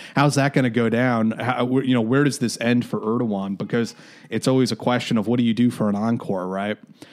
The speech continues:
If this is your form of legitimacy, this sort of, um,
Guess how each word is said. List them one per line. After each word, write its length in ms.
If 160
this 240
is 260
your 200
form 340
of 140
legitimacy, 800
this 160
sort 200
of, 200
um, 500